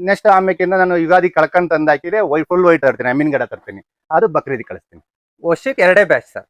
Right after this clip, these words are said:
Speaker 1: ಹಾ, ಎರಡು ಬ್ಯಾಚ್ ಮಾಡ್ತೀನಿ, ಒಂದೊಂದ್ಸತಿ ಒಂದೇ ಬ್ಯಾಚ್ ಮಾಡ್ತೀನಿ ನಾನು. ಮರಿ ತುಂಬಾ ಚಿಕ್ಕದಾದ, ಈ ತರ ತುಂಬಾ ಚಿಕ್ಕದ್ ಮರಿ ತಂದು ಬ-, ಆಗ್-, ದಪ್ಪ ಆಗ್ಲಿಲ್ಲ ಅಂದ್ರೆ ವರ್ಷಕ್ಕೆ ಒಂದೇ ಬ್ಯಾಚ್ ಮಾಡ್ತೀನಿ,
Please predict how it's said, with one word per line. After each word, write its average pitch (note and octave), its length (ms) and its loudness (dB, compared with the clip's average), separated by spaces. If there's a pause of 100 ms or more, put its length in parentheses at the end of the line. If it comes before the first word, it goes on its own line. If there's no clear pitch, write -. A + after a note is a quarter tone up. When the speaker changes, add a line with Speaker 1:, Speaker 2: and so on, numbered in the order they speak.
Speaker 1:
ಹಾ, D3 80 -2
ಎರಡು D3+ 260 4
ಬ್ಯಾಚ್ F3 260 4
ಮಾಡ್ತೀನಿ, F3 380 2
ಒಂದೊಂದ್ಸತಿ E3 360 0
ಒಂದೇ D#3+ 280 2
ಬ್ಯಾಚ್ E3 200 2
ಮಾಡ್ತೀನಿ G#2 380 -10
ನಾನು. F#2 180 -20 (500)
ಮರಿ E3+ 240 2
ತುಂಬಾ E3+ 340 -2
ಚಿಕ್ಕದಾದ, E3 420 -2
ಈ D3+ 140 0
ತರ D#3 180 0
ತುಂಬಾ E3 260 -2
ಚಿಕ್ಕದ್ E3+ 260 -6
ಮರಿ D#3+ 200 -2
ತಂದು D#3 540 -2
ಬ-, C3 80 -4
ಆಗ್-, C3 440 0 (360)
ದಪ್ಪ B2+ 200 2
ಆಗ್ಲಿಲ್ಲ D#3 480 6
ಅಂದ್ರೆ B2 240 2
ವರ್ಷಕ್ಕೆ D#3 340 -4
ಒಂದೇ D3 200 0
ಬ್ಯಾಚ್ D3 180 -4
ಮಾಡ್ತೀನಿ, B2+ 400 -10